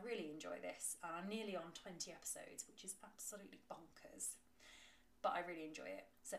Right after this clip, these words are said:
any feedback is appreciated. I will be back next week.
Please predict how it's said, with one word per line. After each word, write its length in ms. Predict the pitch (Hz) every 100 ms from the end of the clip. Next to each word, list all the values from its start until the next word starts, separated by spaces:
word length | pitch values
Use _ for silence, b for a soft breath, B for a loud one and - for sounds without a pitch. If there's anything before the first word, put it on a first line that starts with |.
| -
any 260 | 262 262 247
feedback 580 | - 196 - 156 - -
is 180 | 175 -
appreciated. 800 | - 175 165 160 156 - 165 196 - B B B - 190
I 580 | 185 185 190 190 196 202 - - - - - - - - -
will 220 | 202 190
be 120 | 202
back 360 | 233 240 - - -
next 340 | 202 190 - 170
week. 440 | 170 214 -